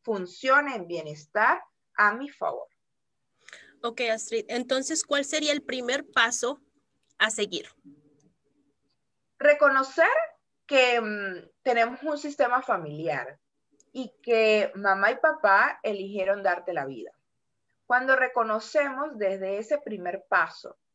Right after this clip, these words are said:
Speaker 1: "Yo estoy aquí gracias a mamá y papá",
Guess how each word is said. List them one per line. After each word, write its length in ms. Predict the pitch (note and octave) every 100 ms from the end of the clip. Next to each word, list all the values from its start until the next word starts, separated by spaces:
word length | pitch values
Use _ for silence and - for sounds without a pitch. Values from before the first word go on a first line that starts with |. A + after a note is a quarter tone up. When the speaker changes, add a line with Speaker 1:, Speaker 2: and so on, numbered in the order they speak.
| _ _ _
Speaker 1:
"Yo 180 | F3 A#3
estoy 320 | B3 C#4 B3
aquí 320 | A#3 A#3 B3+
gracias 680 | B3 A3 A3+ - G#3+ - - -
a 340 | G3+ C#3 - _ _ _ _ _ _ _ _ _ _ _ _ _ _ _ _ _ -
mamá 360 | F3+ F3+ F3+
y 40 | F#3
papá", 600 | B3 B3 G3+ D#3 G#3 -